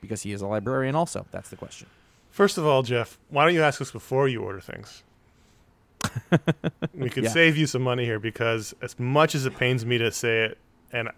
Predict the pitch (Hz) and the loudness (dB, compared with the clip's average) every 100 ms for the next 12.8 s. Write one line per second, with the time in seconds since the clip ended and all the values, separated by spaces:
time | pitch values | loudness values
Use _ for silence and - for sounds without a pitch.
0 | - 127 131 120 127 156 - 117 - - | -2 2 2 0 2 0 0 -10 -10 -14
1 | - - 147 143 131 110 113 - - - | -16 -6 0 4 4 0 -6 -16 -12 0
2 | 123 110 - 110 - 113 135 147 147 123 | 0 0 -4 -8 -8 -8 -6 0 2 2
3 | 117 113 110 104 123 110 101 _ - _ | -2 -4 -6 -6 -2 -2 -2 _ -20 _
4 | _ _ - 135 135 131 - 113 107 101 | _ _ 0 2 4 2 0 -4 -6 -4
5 | 101 - 101 95 - _ _ _ _ _ | -6 -6 -10 -12 -14 _ _ _ _ _
6 | _ _ _ _ - - - - - - | _ _ _ _ -20 -20 -20 -20 -20 -20
7 | - _ _ _ - 180 190 208 202 - | -20 _ _ _ -6 0 4 4 2 -2
8 | 156 151 - 156 - 156 156 151 151 131 | 0 0 2 2 4 6 6 4 4 2
9 | 131 131 123 - 131 127 117 110 104 113 | 2 2 -2 0 0 2 0 -2 0 0
10 | 101 98 98 - 113 101 98 107 101 - | 0 -2 -4 -6 -2 -2 0 0 0 -4
11 | - - 110 98 - 117 107 113 107 95 | -10 -2 0 0 -4 -4 -2 0 0 0
12 | 98 95 92 92 87 90 - - | -4 -4 -6 -6 -8 -10 -14 -16